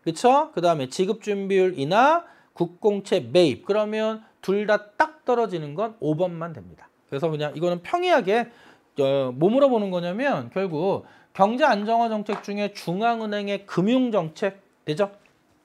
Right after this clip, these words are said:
자, 마지막 문제 가죠. 자, 이십 번 문제입니다. <clears throat> 이십 번 문제. 자, 우리 먼저 문제 보기 전에요. 엑스 와이만 생산하는 갑국과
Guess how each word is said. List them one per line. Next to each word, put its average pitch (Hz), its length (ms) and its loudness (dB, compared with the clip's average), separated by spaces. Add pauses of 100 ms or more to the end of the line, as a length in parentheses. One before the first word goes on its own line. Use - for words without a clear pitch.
(360)
자, 123 140 -4
마지막 175 480 0
문제 156 200 -2
가죠. 120 540 0 (400)
자, - 160 -10
이십 202 300 -4
번 214 160 -2
문제입니다. 95 480 -14 (160)
<clears throat> 170 380 -2
이십 123 200 -6
번 151 140 2
문제. 110 560 -2 (340)
자, 190 120 8
우리 214 120 8
먼저 190 220 4
문제 185 300 0
보기 165 220 -4
전에요. 135 500 -4 (680)
엑스 220 720 0
와이만 240 760 0
생산하는 226 680 2
갑국과 139 1000 6